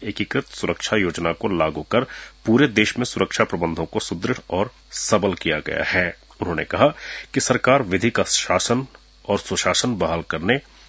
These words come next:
जनता को सेवा प्रवाह की स्थिति को बेहतर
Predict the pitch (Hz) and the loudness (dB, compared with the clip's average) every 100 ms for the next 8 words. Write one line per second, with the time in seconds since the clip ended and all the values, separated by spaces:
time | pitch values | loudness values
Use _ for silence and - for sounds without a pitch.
0 | - - 107 110 127 - 139 - 101 110 | -20 -2 2 4 2 0 -2 2 2 2
1 | 98 92 92 - - - - - - 113 | 2 2 2 0 -8 -6 -12 -16 -4 -4
2 | - _ 95 90 - | -4 _ 0 2 0